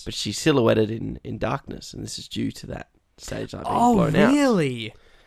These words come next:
Speaker 1: Um,
Speaker 2: Wow, that's cool. 'Cause I noticed that as well, as, uh, being behind the stage, and I know it's because she went on to play, um,
Speaker 1: Coyote.
Speaker 2: Coyote, that's it.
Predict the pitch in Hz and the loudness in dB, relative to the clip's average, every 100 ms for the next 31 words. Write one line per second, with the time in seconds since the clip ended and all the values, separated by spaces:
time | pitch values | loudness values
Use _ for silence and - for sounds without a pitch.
0 | _ - - 131 131 131 202 170 165 170 | _ -8 -2 0 0 0 -2 -4 -6 -8
1 | - - 165 160 110 127 - 151 185 202 | -8 -4 -2 -2 -6 -14 -6 0 2 2
2 | 190 165 147 - 131 123 143 135 127 123 | 2 2 0 -2 -2 -2 -4 -2 -4 -6
3 | 131 127 135 123 - 127 123 120 135 135 | -8 -8 -10 -12 -10 -8 -8 -8 -8 -6
4 | 143 139 147 139 135 131 135 117 - - | -2 0 0 0 -4 -8 -8 -8 -12 -16
5 | _ _ - - 143 143 135 - 127 - | _ _ -10 -4 -2 0 -2 -8 -10 -6
6 | 127 123 117 117 110 - - 117 104 107 | -2 -2 -2 -4 -6 -10 -12 -10 -10 -12
7 | 107 _ - 110 113 - - _ _ - | -14 _ -8 -4 -4 -6 -20 _ _ -8
8 | 135 131 135 107 113 117 - 113 92 | 0 2 2 -2 -8 -10 -8 -8 -8